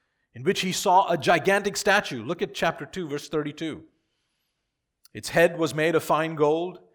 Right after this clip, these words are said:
its chest and arms of silver, its middle and thighs of bronze,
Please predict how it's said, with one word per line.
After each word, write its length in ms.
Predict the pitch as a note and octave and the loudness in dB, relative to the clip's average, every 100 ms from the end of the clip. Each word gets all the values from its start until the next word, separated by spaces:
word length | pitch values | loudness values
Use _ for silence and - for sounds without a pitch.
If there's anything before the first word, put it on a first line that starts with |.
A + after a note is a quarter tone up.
| _ _ | _ _
its 220 | - - | -14 -10
chest 320 | - F3 - F3+ | 0 0 0 -4
and 100 | D3+ | 0
arms 360 | D3+ E3 D3+ | 2 0 -2
of 80 | D3 | -6
silver, 400 | - E3 E3+ E3+ | -2 -2 0 -4
its 180 | B2 - | -6 -6
middle 300 | D3 E3+ F3 | -4 0 -2
and 200 | C#3+ B2+ | -4 -6
thighs 600 | - D3+ D#3+ F3 D#3+ C3+ | 2 2 2 -2 -6 -10
of 280 | D3 A2 G#2 | -10 -10 -2
bronze, 680 | C#3 D3+ D#3+ F3+ E3+ - | 2 4 2 -4 -12 -14